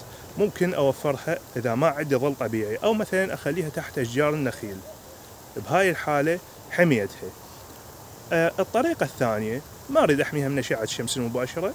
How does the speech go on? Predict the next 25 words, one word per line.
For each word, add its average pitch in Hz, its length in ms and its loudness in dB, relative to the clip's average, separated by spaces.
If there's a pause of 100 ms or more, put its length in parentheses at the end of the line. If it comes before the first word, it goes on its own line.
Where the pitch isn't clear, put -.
(440)
خلي 190 280 6
أقول 151 240 4
أنا 143 160 2
اقتنعت 143 500 -2
وأريد 151 240 6
أخليها 143 360 0 (100)
تحت - 220 -4
أشعة 143 200 -2
الشمس 135 340 -4
المباشرة 156 440 0
حتى 175 220 -4
الشمس 190 420 -2
مفيدة 185 340 2
للنبات، 123 460 2 (420)
وهي 175 160 6
صح - 200 0
س-، - 120 -2
الشمس 165 480 0
مفيدة 139 320 2
للنبات، 127 420 2 (120)
النبات 131 360 2
يحتاج 151 300 0
أشعة 143 240 -2
الشمس 185 520 -2 (400)
بدرجة 151 520 2